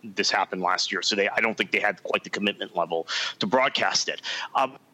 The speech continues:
what we're seeing is that they're taking advantage of the I C C. Dan Thomas, Shaka Hislop, Gab Marcotti, uh,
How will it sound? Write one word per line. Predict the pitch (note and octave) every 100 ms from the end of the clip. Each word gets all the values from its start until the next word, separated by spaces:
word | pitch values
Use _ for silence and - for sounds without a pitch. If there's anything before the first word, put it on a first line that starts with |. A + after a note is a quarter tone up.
| _ _ _ _ _ - -
what | C3 E3 F#3
we're | F3 D#3+ B2+
seeing | - - G#3+ A3+ E3+
is | C3
that | D3 C3
they're | D#3+ F3
taking | F#3 - D3
advantage | G2+ C3+ D#3 C#3+
of | A#2+
the | G#2+
I | A2
C | - G#2+
C. | A2 F#2
Dan | A#2+ C3
Thomas, | B2+ B2+ A#2+ A#2+
Shaka | - A#2 A2+
Hislop, | A#2 - A2+ A2 - -
Gab | - B2 A#2
Marcotti, | A2 A#2+ A#2 A2+ A2+ - - -
uh, | -